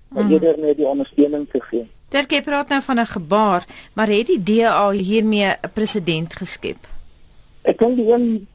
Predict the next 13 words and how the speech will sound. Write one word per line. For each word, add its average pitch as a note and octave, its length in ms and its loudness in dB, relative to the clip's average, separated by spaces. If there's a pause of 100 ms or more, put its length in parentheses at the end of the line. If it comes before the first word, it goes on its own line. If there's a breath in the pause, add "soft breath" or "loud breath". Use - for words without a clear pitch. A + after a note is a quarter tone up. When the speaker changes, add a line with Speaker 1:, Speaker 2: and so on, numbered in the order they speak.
Speaker 1:
groot F#3+ 380 0 (100)
vraag F3+ 320 2
wat D3+ 180 0 (100)
sommige E3 340 0
mense C#3+ 360 2
vra C#3+ 440 2
is, D#3 160 2 (720)
is C#3 120 0
daar D#3+ 220 2
'n E3+ 80 -10
konflik D#3+ 420 -2
van C#3+ 160 -4
belange? B2 400 0